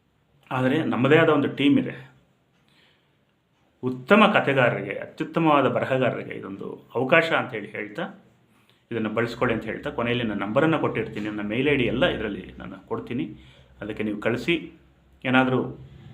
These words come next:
ಡೌಟ್ಸ್ ಇದ್ದಾಗ ನನಗೆ ಫೋನ್ ಮಾಡಿ ವಿವರಣೆ ಕೊಡ್ತೀನಿ ಅಂತ ಹೇಳ್ತಾ, ಆಮೇಲೆ ಇನ್ನೊಂದು, ಮೊನ್ನೆ ಒಬ್ರು ಕತೆ ಕಳಿಸ್ಬಿಟ್ಟಿದ್ದಾರೆ. ಇದುವರೆಗೂ ಪ್ರವೇಶ ಶುಲ್ಕ ಕಟ್ಟಿದ್ದಿಲ್ಲ. "ಸರ್, ನನ್ನ ಕತೆ ಓದಿದ್ರಾ, ನನ್ನ ಕತೆ ಓದಿದ್ರಾ?" ಪ್ರವೇಶ ಶುಲ್ಕ ಕಟ್ಟಿದ್ರೇನೆ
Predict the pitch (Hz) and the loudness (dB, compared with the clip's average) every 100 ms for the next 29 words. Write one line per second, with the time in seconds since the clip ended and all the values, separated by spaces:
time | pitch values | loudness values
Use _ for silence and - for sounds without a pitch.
0 | - - - 147 196 - - 113 107 104 | -20 -18 4 6 6 4 0 2 0 -4
1 | 98 - 120 120 120 139 - - - - | -8 -2 -2 0 -4 -6 -10 -20 -20 -20
2 | - - _ _ 123 117 110 110 - 107 | -20 -20 _ _ 0 2 0 -2 -4 -6
3 | 101 - 101 98 147 190 - _ _ _ | -6 -6 -6 -6 -10 -12 -18 _ _ _
4 | _ _ - 131 123 127 131 107 104 113 | _ _ 0 4 4 4 2 2 -2 -2
5 | 110 107 110 131 165 147 117 127 123 131 | -2 -2 -2 2 6 6 6 2 0 -2
6 | 107 85 - - - - - - 165 170 | -4 -6 -10 -16 -20 -20 -20 2 6 6
7 | 165 - 127 127 - 120 123 - - 92 | 6 4 4 2 -2 -4 -4 -6 -8 -12
8 | - - - 156 147 139 143 131 127 127 | -14 -16 0 2 4 4 2 4 4 4
9 | 120 123 110 107 117 110 104 95 - - | 2 -2 -2 -4 -4 -2 -2 -4 -8 -12
10 | - _ _ - _ _ _ - 98 113 | -18 _ _ -20 _ _ _ -6 -2 0
11 | 147 139 139 139 135 123 131 135 135 156 | 0 -2 -2 -2 -2 -2 -2 -2 0 0